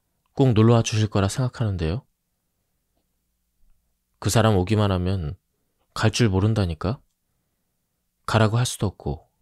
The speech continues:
피곤해. 좀 피곤하면 어때요? 할머니는 내일 꼭 뭘 해야 되는 일도 있는 것도 아니고.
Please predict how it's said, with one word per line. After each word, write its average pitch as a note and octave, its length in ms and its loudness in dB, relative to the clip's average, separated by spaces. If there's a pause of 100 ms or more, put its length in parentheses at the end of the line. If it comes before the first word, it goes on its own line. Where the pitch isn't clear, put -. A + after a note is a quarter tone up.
(520)
피곤해. G2 600 -4 (2250)
좀 D3+ 180 -2
피곤하면 E3 460 0
어때요? G2 580 -4 (1300)
할머니는 C#3+ 640 2
내일 G#2 240 2
꼭 G#2+ 240 -4
뭘 G2+ 220 2
해야 D#3 180 -2
되는 C#3 260 -2
일도 A2 220 -2
있는 G2+ 200 -2
것도 F#2+ 320 -6
아니고. D2+ 460 -8